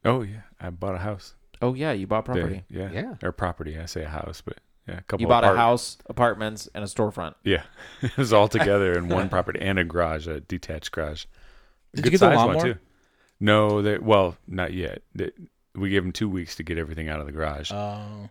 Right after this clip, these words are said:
Speaker 1: And so if it's all out, then we don't get anything. But at least it's all out.
Speaker 4: Yeah.
Speaker 1: And maybe they'll leave it. They ran a, they actually ran a lawn mowing business, and so, like,
Speaker 4: Oh.
Speaker 1: the worst time to get it all out of there 'cause it's like, "All right,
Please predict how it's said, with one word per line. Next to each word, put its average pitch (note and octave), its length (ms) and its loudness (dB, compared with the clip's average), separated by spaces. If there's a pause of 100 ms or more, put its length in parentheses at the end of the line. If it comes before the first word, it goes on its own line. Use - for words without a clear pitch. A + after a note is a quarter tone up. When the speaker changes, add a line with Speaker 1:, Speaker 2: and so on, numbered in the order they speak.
(100)
Speaker 1:
And D#2 500 -2
so E2 140 -2
if D#2 140 -6
it's - 140 -16
all D2 160 -4
out, F2 280 -6
then F2+ 440 -10
we F2+ 100 -4
don't F#2 160 -2
get G#2 120 -4
anything. D#2+ 460 -10
But - 240 -8
at D2 140 -8
least D2+ 200 -12
it's - 120 -12
all C#2+ 180 -8
out. D#2+ 220 -10 (240)
Speaker 4:
Yeah. G#2 280 -2 (220)
Speaker 1:
And D#2 440 -12 (640)
maybe G2 200 -2
they'll E2+ 160 -8
leave D#2 220 -10
it. F2+ 80 -16 (240)
They G2+ 120 6
ran G2+ 220 0
a, D#2+ 60 -2 (140)
they F2 180 -4
actually D#2+ 280 -4
ran D2+ 320 -6
a D2 220 -8
lawn D2 300 -8
mowing C#2+ 320 -10
business, D#2 540 -10 (480)
and E2 100 -10
so, D#2+ 120 -6
like, C#2+ 180 -6
Speaker 4:
Oh. - 20 -12
Speaker 1:
the F2+ 80 -6
worst F2 300 -2
time D#2+ 180 -4
to D2+ 60 -8
get D#2 160 -8
it D2+ 100 -10
all D2 180 -6
out E2 180 -2
of D2 100 -8
there C#2+ 160 -12
'cause - 160 -18
it's D2 160 -18
like, D2 100 -16 (100)
"All D2+ 60 -14
right, - 100 -14